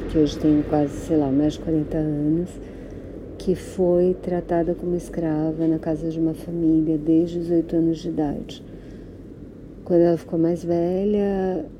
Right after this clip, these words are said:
ela f-, passou de escrava da, da primeira família pra família do filho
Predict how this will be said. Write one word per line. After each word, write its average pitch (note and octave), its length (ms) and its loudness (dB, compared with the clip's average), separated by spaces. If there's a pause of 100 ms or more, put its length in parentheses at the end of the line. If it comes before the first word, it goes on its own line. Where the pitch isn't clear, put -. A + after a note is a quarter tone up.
ela F3 200 -2
f-, - 180 -10 (100)
passou F3 460 -2
de D#3+ 180 -2 (320)
escrava D#3 760 -2
da, D3+ 500 -2 (760)
da E3 120 0
primeira D#3+ 360 6
família F#3+ 720 4
pra F#3 720 2
família F3 680 4
do E3+ 440 4
filho D#3 640 -2